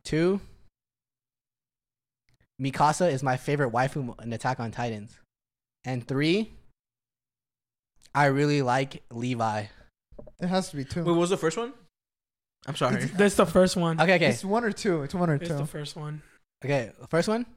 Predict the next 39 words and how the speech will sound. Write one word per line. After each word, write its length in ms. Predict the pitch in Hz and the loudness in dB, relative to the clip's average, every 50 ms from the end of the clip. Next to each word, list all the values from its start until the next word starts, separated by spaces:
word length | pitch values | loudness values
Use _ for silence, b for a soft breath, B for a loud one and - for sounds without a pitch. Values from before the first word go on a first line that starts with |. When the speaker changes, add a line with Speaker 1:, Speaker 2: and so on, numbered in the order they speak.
| - _ | -10 _
Speaker 3:
Yeah, 180 | 156 151 143 139 | 0 0 2 2
just 140 | 139 151 160 | 0 -2 -4
the 60 | 160 139 | -4 -4
first 140 | 147 127 110 | -6 -8 -8
one. 80 | 85 | -12
Just 100 | 110 135 | -14 -14
the 80 | 127 113 | -14 -12
first 160 | - 104 - | -12 -4 0
Speaker 1:
I 80 | 147 147 | 0 2
Speaker 3:
one. 60 | 143 | 2
Speaker 1:
really 240 | 151 165 160 156 151 | 2 2 2 0 0
like 300 | 139 139 139 139 143 139 | 0 0 0 0 -2 -4
Eren 340 | - 123 127 123 123 120 117 | -6 -4 -2 -2 -2 -4 -4
Yeager. 400 | 113 113 113 110 104 101 104 107 - _ _ - - _ - | -4 -4 -6 -6 -8 -10 -12 -14 -18 _ _ -20 -20 _ -18
Speaker 3:
Okay. 180 | 120 - - - - _ _ _ _ - - - - _ _ - - - - - - - - - _ _ _ _ | -18 -18 -18 -20 -20 _ _ _ _ -20 -20 -20 -20 _ _ -20 -20 -20 -20 -20 -20 -20 -20 -20 _ _ _ _
Speaker 1:
Two, 380 | - 143 151 165 170 175 175 165 - 135 | -2 0 2 2 2 0 -2 -6 -8 -12
Mikasa 380 | 127 - - 147 156 151 - | -12 -4 0 0 0 0 -2
is 120 | 175 151 147 | -4 -2 -2
my 140 | 143 127 127 | -2 -4 -2
favorite 260 | - 147 147 143 127 | 0 0 0 0 0
waifu. 480 | 117 120 131 143 143 170 165 170 180 175 - _ _ _ _ _ _ _ _ _ _ _ _ _ _ _ _ _ _ _ _ - | 0 -2 -2 -4 -4 -4 -4 -4 -6 -8 -12 _ _ _ _ _ _ _ _ _ _ _ _ _ _ _ _ _ _ _ _ -4
Or 160 | 135 135 131 | -2 -2 -2
three, 240 | - - 143 143 151 | -2 -2 -2 -2 0
I 200 | 123 131 131 123 | 0 0 0 0
really 340 | 120 120 127 135 131 131 131 | 0 0 -2 -2 -2 -2 -2
like 280 | 120 113 120 120 - | -2 -4 -6 -6 -6
Levi. 400 | 113 113 120 107 110 101 101 101 - - _ _ _ _ _ _ _ _ _ _ _ _ _ _ - - _ - | -6 -8 -6 -6 -6 -8 -8 -10 -12 -16 _ _ _ _ _ _ _ _ _ _ _ _ _ _ -20 -16 _ -10
Speaker 2:
I 80 | 175 | -10
think 240 | - - 233 226 202 | -8 -6 -4 -2 -2
it's 140 | 180 - - | -2 -2 -2
number 180 | 170 151 147 165 | -4 -2 -2 -2
Speaker 4:
It's, 120 | 170 - | -2 0
Speaker 2:
two. 180 | - 180 175 156 - - | 2 2 2 0 -2 -6
Speaker 4:
it's, 160 | 165 - 165 | -6 -6 -6
Speaker 3:
It's 160 | 165 160 - | -8 -8 -4
number 300 | 185 190 175 - 233 196 | 0 0 2 4 4 2
Speaker 4:
it's 140 | - - - | 2 0 -6
Speaker 3:
two. 240 | 170 180 175 156 139 | -4 -2 0 0 0
I 140 | 131 131 | 0 -2